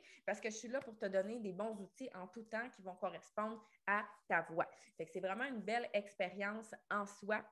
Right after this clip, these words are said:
Donc, Ma Voix est unique. On peut remettre le lien pour, euh, s'inscrire. Si tu vas aller visiter aussi mon site web, tu as toutes les informations là-dessus. Et, euh, pour ce qui est des paiements, ben, c'est payable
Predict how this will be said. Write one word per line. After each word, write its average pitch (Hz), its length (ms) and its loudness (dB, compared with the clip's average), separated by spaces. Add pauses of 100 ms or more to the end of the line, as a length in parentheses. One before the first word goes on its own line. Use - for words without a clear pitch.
(300)
Donc, 180 280 -4
Ma 196 160 4
Voix 202 200 2
est 220 200 -4
unique. 202 380 -4
On 185 100 -6
peut 226 120 -2
remettre 214 340 -4
le 190 100 2
lien 202 340 -6
pour, 185 180 -6
euh, 170 160 0
s'inscrire. 220 720 -6
Si - 140 -20
tu 202 60 -12
vas 196 100 2
aller 202 160 -2
visiter 220 540 -6
aussi 226 260 -10
mon 202 160 -4
site - 240 -12
web, 220 300 0 (340)
tu 208 80 0
as - 20 2
toutes 262 180 -4
les 240 140 -2
informations 214 680 -2
là-dessus. 240 440 -4 (320)
Et, 226 240 2
euh, 190 60 4
pour 196 160 -4
ce - 60 -18
qui - 80 -8
est 226 40 -4
des 202 120 -2
paiements, 196 340 2
ben, 196 140 -2
c'est 180 160 -8
payable 185 460 -2